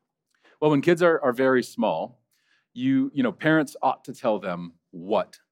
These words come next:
to do, right? Eat your vegetables. Now, they lack, at, you know, the age two or three or four, they lack the sort of reason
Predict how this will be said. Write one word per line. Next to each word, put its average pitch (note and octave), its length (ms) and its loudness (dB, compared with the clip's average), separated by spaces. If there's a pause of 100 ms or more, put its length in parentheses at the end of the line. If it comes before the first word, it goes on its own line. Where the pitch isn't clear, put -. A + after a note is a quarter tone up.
(120)
to G#2+ 100 -14
do, F#2+ 340 -8 (340)
right? G2+ 260 -8 (1120)
Eat A#2 200 -4
your A2 160 -4
vegetables. - 760 -10 (1040)
Now, A#2+ 100 2
they C3 160 4
lack, C3 500 2
at, A2+ 200 -6
you A#2 80 -4
know, G#2+ 100 -4
the G2+ 120 -6
age A2+ 200 -6
two C3+ 280 0
or F#2+ 60 -4
three A#2+ 280 -4
or F#2 80 -4
four, B2 260 -2
they G2 120 -6
lack A#2 380 -4
the - 60 -20
sort A2+ 200 -6
of F2 180 -10
reason A2+ 580 -4